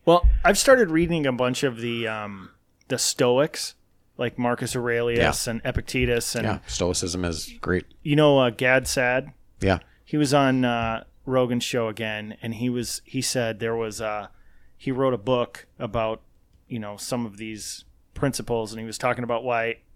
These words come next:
Speaker 1: Marcus Aurelius was so transformational. And it is really awesome to read his stuff. But he said,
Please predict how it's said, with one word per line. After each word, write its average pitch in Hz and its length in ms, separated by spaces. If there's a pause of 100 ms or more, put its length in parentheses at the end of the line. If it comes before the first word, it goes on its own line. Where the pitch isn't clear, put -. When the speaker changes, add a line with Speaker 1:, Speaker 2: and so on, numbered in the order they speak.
(320)
Speaker 1:
Marcus 131 340
Aurelius 123 480
was 113 100
so 120 160
transformational. 110 920 (1120)
And 127 200
it 151 80
is 165 200
really 139 260
awesome 123 340
to 113 80
read 117 180
his 107 100
stuff. 113 360 (500)
But 131 280 (340)
he - 180
said, 123 600